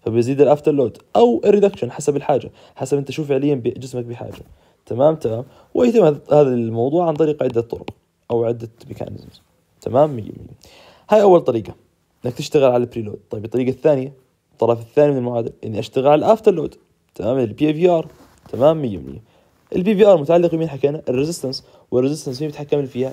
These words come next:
بيتحكم لي فيها بشكل رئيسي المسل كونتراكشن. فانا في حاله يا جماعه الخير صار في عندي زياده بالمسل كونتراكشن،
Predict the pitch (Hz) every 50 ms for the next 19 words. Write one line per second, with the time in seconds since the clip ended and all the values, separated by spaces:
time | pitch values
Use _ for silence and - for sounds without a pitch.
0 | - - - - - - - - - 123 120 110 107 107 - 120 117 107 - -
1 | 110 113 110 - 113 107 117 - - 120 120 117 - - - - - 117 120 131
2 | 156 180 196 208 202 - - _ _ _ - - 107 110 - 147 147 - 196 190
3 | - 202 190 196 - - - - _ _ _ _ _ _ - 175 190 220 208 202
4 | 208 196 180 208 202 185 185 - 139 143 151 156 156 147 131 117 - 110 101 -
5 | _ _ _ _ _ - - 170 170 165 - 170 156 165 147 117 107 - - _
6 | _ _ _ _ _ _ _ _ _ _ _ _ _ _ _ _ _ _ _ _
7 | - 123 117 117 123 143 160 180 165 180 175 170 170 180 175 165 151 - 156 147
8 | - 156 151 151 - 175 185